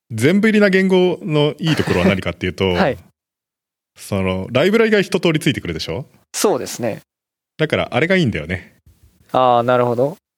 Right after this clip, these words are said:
Speaker 1: その、コンテナとか、ツリーとか、
Speaker 2: はい。
Speaker 1: なんかバランスツリーとか、
Speaker 2: はいはいはい。
Speaker 1: ハッシュテーブルとか、なんか、おおよそ自分で、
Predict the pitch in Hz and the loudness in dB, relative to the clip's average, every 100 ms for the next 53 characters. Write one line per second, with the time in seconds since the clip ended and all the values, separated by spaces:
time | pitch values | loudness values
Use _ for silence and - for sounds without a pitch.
0 | _ _ _ _ - 95 85 82 82 120 | _ _ _ _ -8 -4 -2 -4 0 2
1 | 113 113 117 107 104 98 90 87 - - | 2 0 0 0 0 0 -2 -4 -4 0
2 | 120 120 110 98 - 90 82 - 160 113 | 2 2 2 -2 -2 -4 -4 -4 -2 -2
3 | _ - 104 - - - 110 117 107 107 | _ -4 -2 0 2 2 2 0 -2 0
4 | 101 95 85 87 160 127 117 107 107 110 | -2 -2 -6 -4 -2 -2 -2 -4 -6 -12
5 | - - - 107 101 113 120 107 92 87 | -18 -12 -4 -2 -2 -2 0 0 0 -4
6 | 85 - 87 80 82 98 _ _ _ _ | -8 -6 -6 -6 -10 -16 _ _ _ _
7 | - 123 104 92 82 _ - 120 135 165 | -4 -2 -2 -2 -4 _ -8 2 4 4
8 | 165 165 151 - 120 123 127 143 139 139 | 4 2 0 -2 -6 0 2 2 2 0
9 | 139 | -2